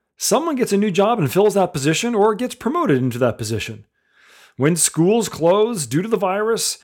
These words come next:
kids and parents get creative on how to fill the day with games and new activities. Or at least, <laughs> that's the theory.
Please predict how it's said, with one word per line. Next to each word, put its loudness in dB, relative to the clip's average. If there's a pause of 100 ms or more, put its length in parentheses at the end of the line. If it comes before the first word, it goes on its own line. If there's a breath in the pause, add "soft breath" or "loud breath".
(340)
kids -4
and -2
parents 0
get 0
creative 0 (240 soft breath)
on 0
how 4
to 2
fill 0
the 4
day 4
with 2
games 2
and -2
new 2
activities. 0 (240)
Or 2
at 0
least, -2
<laughs> -
that's -6
the -4
theory. 2